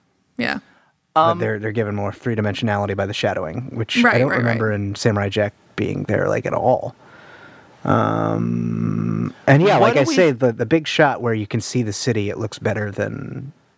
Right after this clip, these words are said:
Speaker 2: uh, we'll see it in context later, I
Speaker 3: What,
Speaker 2: guess.
Speaker 3: what do we think about Raphael's attire?
Speaker 1: Is he wearing little pants?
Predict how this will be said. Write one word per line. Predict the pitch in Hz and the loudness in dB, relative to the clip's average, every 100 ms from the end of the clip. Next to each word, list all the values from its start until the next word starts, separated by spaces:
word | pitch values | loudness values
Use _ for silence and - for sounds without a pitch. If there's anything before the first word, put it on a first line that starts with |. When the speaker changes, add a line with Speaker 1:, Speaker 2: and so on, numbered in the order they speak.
| _ _ - | _ _ 0
Speaker 2:
uh, | 123 110 | 2 2
we'll | 131 | 0
see | - 139 | 2 2
it | |
in | 110 | 0
context | - - - - | -6 -10 -10 -8
later, | 85 - - | -8 -8 -4
I | |
Speaker 3:
What, | 190 190 | -2 0
Speaker 2:
guess. | |
Speaker 3:
what | 190 233 | 2 2
do | |
we | 262 262 | 0 -2
think | 240 233 | -4 -2
about | 214 180 180 - - | 0 4 2 0 0
Raphael's | 151 156 156 147 139 - | 0 2 2 2 0 -4
attire? | 117 - - 110 95 85 - _ _ _ _ _ _ _ _ _ _ _ _ _ | -8 -8 -4 -2 -2 -6 -12 _ _ _ _ _ _ _ _ _ _ _ _ _
Speaker 1:
Is | 214 | -6
he | 269 | -2
wearing | 285 339 381 | 0 0 2
little | 302 294 | 2 0
pants? | 262 - 208 214 - - - | -2 -2 -2 -2 -2 -4 -4